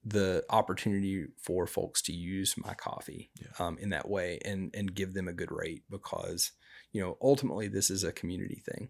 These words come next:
Speaker 2: Mm-hmm.
Speaker 1: you know? Um, yeah. And I, I didn't start this to get rich. That's for sure.
Speaker 2: <laughs>
Speaker 1: You, it,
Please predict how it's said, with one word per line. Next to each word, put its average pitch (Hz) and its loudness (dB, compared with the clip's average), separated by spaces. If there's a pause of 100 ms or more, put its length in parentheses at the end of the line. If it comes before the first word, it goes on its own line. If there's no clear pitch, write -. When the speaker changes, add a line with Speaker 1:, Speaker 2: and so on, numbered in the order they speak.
Speaker 2:
Mm-hmm. 87 -2
Speaker 1:
you - -6
know? - -10
Um, 90 0 (580)
yeah. 139 6 (160)
And 101 4 (100)
I, 120 8
I 139 10
didn't 147 10
start 139 10
this 127 8
to - 0
get 120 6
rich. 117 2
That's - -2
for - -4
sure. 98 4 (120)
Speaker 2:
<laughs> - -6
Speaker 1:
You, 120 4
it, 127 2